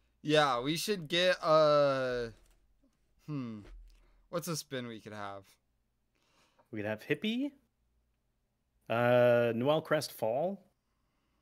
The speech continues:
Speaker 1: Hippie Fall. And then where are you gonna have your, as, as your Akka?
Speaker 2: As my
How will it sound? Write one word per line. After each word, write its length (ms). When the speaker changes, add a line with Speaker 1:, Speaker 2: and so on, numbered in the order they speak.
Speaker 1:
Hippie 340
Fall. 500
And 180
then 260
where 180
are 40
you 100
gonna 200
have 200
your, 140
as, 220
as 180
your 160
Akka? 380
Speaker 2:
As 200
my 120